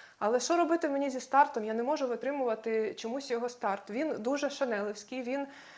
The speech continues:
написано, що цитрусовий. У мене Eau de Parfum, і в Eau de Parfum взагалі не зазначено, що тут є альдегіди. Але якщо мені скажуть, що їх тут нема, то хай мене пофарбують, бо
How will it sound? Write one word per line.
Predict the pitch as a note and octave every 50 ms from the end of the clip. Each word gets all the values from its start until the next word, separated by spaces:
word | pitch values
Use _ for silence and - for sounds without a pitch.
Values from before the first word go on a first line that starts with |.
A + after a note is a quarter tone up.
| - -
написано, | A3+ B3 B3+ B3 D4+ D4 - C#4+ C4 B3 A#3+ A#3 A3+
що | - - C#4
цитрусовий. | C#4 C#4+ B3 B3+ C4 C4 - - C#4
У | C4+
мене | C4 C4 C4
Eau | - - B3
de | C4
Parfum, | B3 B3 C4 C4 - D#4+ F4+ F4+
і | D4
в | B3+
Eau | B3 A#3
de | B3
Parfum | B3 B3 B3+ - - D#4 E4 D4+
взагалі | B3+ A#3+ A3+ A#3 A#3 C#4+ D4
не | C4+ B3+ A#3
зазначено, | A#3 A3+ A#3 B3+ C#4 C4+ - B3 A#3 A3+
що | A3 - - A3+ A3
тут | A3 B3 B3 -
є | A#3 A#3
альдегіди. | - A3+ A3 G#3+ A#3 G#3+ G3 G3 F#3 - -
Але | - A3 A#3+
якщо | B3+ B3 - C4+
мені | C4 B3+ B3+
скажуть, | B3 - B3+ B3 A#3 A#3 -
що | - B3
їх | A3+ -
тут | - A#3+ A#3+
нема, | B3 C4 D#4 F4
то | E4+ C4 A#3 - - -
хай | C4 D4
мене | C#4+ C4 B3+ B3+
пофарбують, | - A#3+ A#3+ - B3 A#3+ G#3 G#3+ F#3+ F3+ F#3 G3
бо | G#3+ A#3 A3 A3